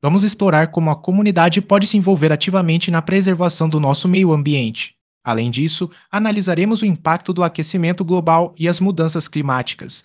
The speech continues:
além de apresentar estratégias para melhorar a qualidade do ar e reduzir os resíduos. Prepare-se para entender a conexão entre saúde pública, educação ambiental e qualidade de vida nas áreas urbanas.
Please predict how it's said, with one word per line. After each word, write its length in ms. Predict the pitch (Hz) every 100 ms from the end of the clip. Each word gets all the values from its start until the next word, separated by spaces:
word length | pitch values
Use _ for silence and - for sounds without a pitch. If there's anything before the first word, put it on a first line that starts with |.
| _
além 280 | 139 127 123
de 120 | 135
apresentar 600 | 156 190 202 185 165 156
estratégias 720 | 170 - 175 156 147 151 147
para 200 | 180 185
melhorar 440 | 196 196 190 170
a 60 | 180
qualidade 540 | 196 196 175 135 127
do 200 | 127 139
ar 260 | 120 151 -
e 120 | 190
reduzir 480 | 170 220 214 147 165
os 120 | 160
resíduos. 760 | - 170 127 123 113 - - - _ _ -
Prepare-se 520 | 120 - 151 180 196
para 180 | 185 180
entender 420 | 185 208 165 185
a 40 |
conexão 500 | 185 180 170 - 190
entre 220 | 185 180
saúde 440 | 180 196 147 127 156
pública, 540 | - 120 117 117 156
educação 600 | 156 185 190 185 - 190
ambiental 500 | 185 185 190 160 165 170
e 120 | 185
qualidade 480 | 202 190 143 135 147
de 120 | 170
vida 300 | 131 180 190
nas 220 | 180 143
áreas 320 | 147 160 156
urbanas. 720 | 165 139 135 107 92 - -